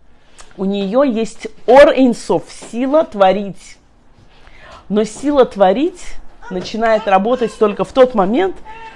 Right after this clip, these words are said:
когда она активируется и вдохновляется через Зо.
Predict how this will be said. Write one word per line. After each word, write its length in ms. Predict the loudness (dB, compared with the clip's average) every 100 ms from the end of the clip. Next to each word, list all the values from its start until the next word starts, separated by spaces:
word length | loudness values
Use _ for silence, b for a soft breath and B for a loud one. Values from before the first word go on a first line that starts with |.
| -20 -4
когда 420 | -2 2 4 4 2
она 640 | -2 0 2 4 2 0 -8
активируется 1000 | -16 -14 -8 -2 0 2 0 -6 -8 -12 -10
и 40 | -4
вдохновляется 1080 | 0 0 2 2 2 0 0 -2 -10 -16
через 320 | -10 -6 -4 -4
Зо. 300 | -4 -6